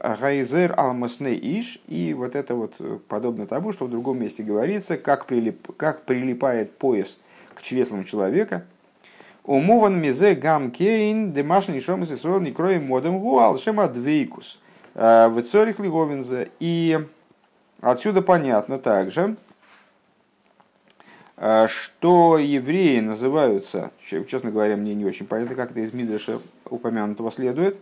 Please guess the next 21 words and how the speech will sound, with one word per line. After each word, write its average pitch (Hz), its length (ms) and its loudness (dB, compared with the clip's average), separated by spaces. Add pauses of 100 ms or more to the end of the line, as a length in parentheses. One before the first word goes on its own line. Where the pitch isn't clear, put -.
(420)
из, 104 240 -4
из 104 240 -6
упомянутого 107 580 0
Мидраша 131 360 -6
следует, 117 460 -4
э, 98 180 -6
какая-то 98 420 -4
особая 101 400 -4
значимость 117 500 -8
евреев. 95 280 -6 (360)
Как 110 220 0
понятно 104 480 -2
из 104 80 -4
этого, 98 280 -4
что 95 340 -4 (520)
они 104 220 -2
называются 101 640 -2
Одомом, 117 460 0
это 123 160 -8
не 135 120 -6
очень, 98 220 -4